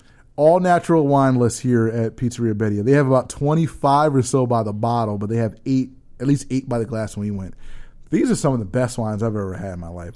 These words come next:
I'm sorry. I'm putting this on wax. Maloof Wines, you people out in California, for-, formerly from Philadelphia, you make incredible wines. I love your wines. Thank you.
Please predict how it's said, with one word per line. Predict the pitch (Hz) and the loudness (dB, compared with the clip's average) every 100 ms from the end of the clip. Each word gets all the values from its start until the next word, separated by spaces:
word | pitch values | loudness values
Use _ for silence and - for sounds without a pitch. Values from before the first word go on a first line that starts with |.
| - | -8
I'm | 135 | -6
sorry. | 135 - 101 95 165 - - - - | -4 -4 -4 -6 -12 -16 -18 -18 -10
I'm | 151 147 127 | -4 -2 -2
putting | 117 151 | 0 0
this | 127 113 | 0 -4
on | 107 107 | -6 -6
wax. | 110 110 - - - | -6 -8 -14 -20 -10
Maloof | 127 135 139 180 202 | -2 2 4 4 4
Wines, | 160 156 160 170 185 170 - - | 2 2 4 2 0 -4 -10 -14
you | - 156 | -6 -2
people | 196 196 185 | 0 0 0
out | 170 | 0
in | 156 | 0
California, | 160 151 143 156 156 147 - _ | 2 2 0 -2 0 -2 -4 _
for-, | _ - 147 | _ -4 -4
formerly | - 156 151 | -2 -2 0
from | 127 | -2
Philadelphia, | 120 143 135 131 127 117 - - | 0 2 2 0 -2 -6 -8 -4
you | |
make | 160 151 | 0 0
incredible | 127 135 131 120 | 0 -2 -2 -2
wines. | 120 113 104 92 - - - _ | -2 -2 -6 -10 -16 -20 -20 _
I | - | -6
love | 123 123 | -2 0
your | 123 | -2
wines. | 113 101 95 - _ _ _ _ - _ - | -4 -6 -10 -14 _ _ _ _ -20 _ -8
Thank | 120 | -8
you. | - | -6